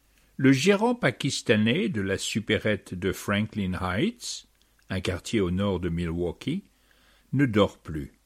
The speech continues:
Ses cauchemars sont habités de visages noirs hurlant «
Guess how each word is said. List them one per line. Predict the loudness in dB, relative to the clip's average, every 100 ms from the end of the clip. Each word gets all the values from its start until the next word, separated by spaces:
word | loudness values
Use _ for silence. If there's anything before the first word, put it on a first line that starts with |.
| _ _ _ _ _ _ _
Ses | -4 -2
cauchemars | 0 0 0 0 0 -2
sont | -2 2 2
habités | 2 0 2 4
de | 4
visages | 2 0 0 0 -2 -4 -2
noirs | 0 0 -2 -4 -8 -2
hurlant « | 2 4 4 2 0 -6